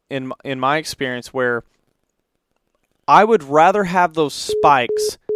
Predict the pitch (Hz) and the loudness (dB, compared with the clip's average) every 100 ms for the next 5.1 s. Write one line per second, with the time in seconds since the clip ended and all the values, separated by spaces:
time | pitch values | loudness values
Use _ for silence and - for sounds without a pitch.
0 | 208 - 143 123 131 147 170 175 170 - | -2 -2 -4 -8 -6 -4 -2 -4 -8 -6
1 | 160 151 131 127 127 _ _ _ _ _ | -4 -2 -2 -6 -10 _ _ _ _ _
2 | _ _ _ _ _ _ _ _ _ _ | _ _ _ _ _ _ _ _ _ _
3 | _ _ _ _ 127 175 220 185 143 143 | _ _ _ _ 2 4 4 0 -2 -2
4 | 190 233 143 120 113 - 127 113 - - | -2 -2 -4 -4 -4 -8 -12 -12 -14 -16
5 | - | -18